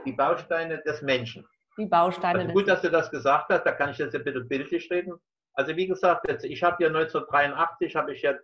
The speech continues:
Speaker 1: die, aus wie viel chemischen Elementen aus dem Periodensystem besteht der Mensch? Und ich habe gesagt, er besteht aus zweiundsechzig chemischen Elementen.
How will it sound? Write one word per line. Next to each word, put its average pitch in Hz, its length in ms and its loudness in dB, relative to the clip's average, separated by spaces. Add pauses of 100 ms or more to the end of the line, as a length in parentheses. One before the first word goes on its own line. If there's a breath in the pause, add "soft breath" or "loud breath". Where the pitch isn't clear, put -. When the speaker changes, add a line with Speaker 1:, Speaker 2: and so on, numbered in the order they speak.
(340)
Speaker 1:
die, 143 200 -2 (380)
aus 135 280 -2
wie 202 180 -2
viel 196 220 4
chemischen 196 680 0
Elementen 151 580 -4
aus 139 260 0
dem 131 120 -12
Periodensystem 135 920 0 (440)
besteht 151 380 -6
der 151 160 2
Mensch? 113 360 0
Und 117 140 -10
ich 127 120 -8
habe 156 240 0
gesagt, 143 440 0
er 131 100 2
besteht 143 400 -6
aus 127 200 0 (140)
zweiundsechzig 143 1200 0 (300)
chemischen 143 540 -6
Elementen. 117 580 -2